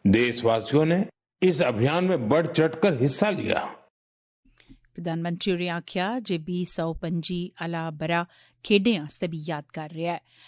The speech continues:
Speaker 2: भारत दी मर्दें दी क्रिकेट टीम ने आईसीसी चैंपियंस ट्राफी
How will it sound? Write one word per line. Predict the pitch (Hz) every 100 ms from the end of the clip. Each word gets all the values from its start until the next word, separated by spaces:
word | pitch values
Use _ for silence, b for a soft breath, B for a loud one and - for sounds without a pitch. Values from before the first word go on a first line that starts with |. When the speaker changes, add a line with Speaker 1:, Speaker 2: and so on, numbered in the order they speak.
| b -
Speaker 2:
भारत | 180 160 165
दी | 160 190
मर्दें | 160 160 160 190
दी | 185
क्रिकेट | 190 - 185 - 180 _
टीम | - 196
ने | 202 196 b b b
आईसीसी | - 208 220 - 220 -
चैंपियंस | 214 - 175 175 180 175 175 - -
ट्राफी | 190 156 165